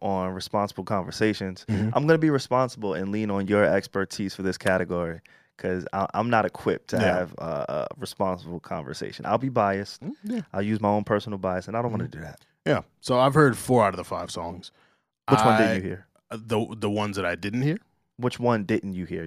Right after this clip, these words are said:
Speaker 2: Oh,
Speaker 1: Yeah.
Speaker 2: Around Midnight, Adam Blackstone, uh, featuring Jasmine Sullivan.
Speaker 1: Okay.
Speaker 2: Um, so what I would like to see win is Plastic Off the Sofa, and I think if there's anything to give Beyonce an award for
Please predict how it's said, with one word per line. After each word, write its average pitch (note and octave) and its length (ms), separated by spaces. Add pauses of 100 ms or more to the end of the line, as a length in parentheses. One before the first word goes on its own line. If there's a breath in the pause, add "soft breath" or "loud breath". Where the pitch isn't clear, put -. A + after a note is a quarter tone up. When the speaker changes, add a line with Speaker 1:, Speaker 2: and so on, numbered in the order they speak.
Speaker 2:
Oh, G#2 160
Speaker 1:
Yeah. F#2+ 40
Speaker 2:
Around G2 260
Midnight, F2+ 340
Adam F2 200
Blackstone, E2+ 680
uh, E2 180
featuring D#2 300
Jasmine D#2+ 300
Sullivan. E2+ 320 (280 soft breath)
Speaker 1:
Okay. E2+ 260 (100)
Speaker 2:
Um, G2+ 760
so A#2 640 (1000 loud breath)
what B2 340
I A#2+ 100
would A#2 140
like A#2+ 200
to B2+ 60
see C3+ 180
win C3+ 160
is A#2 100
Plastic A2 340
Off G#2+ 120
the G2+ 80
Sofa, A#2+ 320
and G#2 180 (920)
I G#2+ 320
think E3+ 680 (540 soft breath)
if C3 120
there's D#3 280
anything F3 420
to D3 60
give C#3+ 180
Beyonce B2+ 420
an A#2+ 80
award A2+ 300
for B2+ 380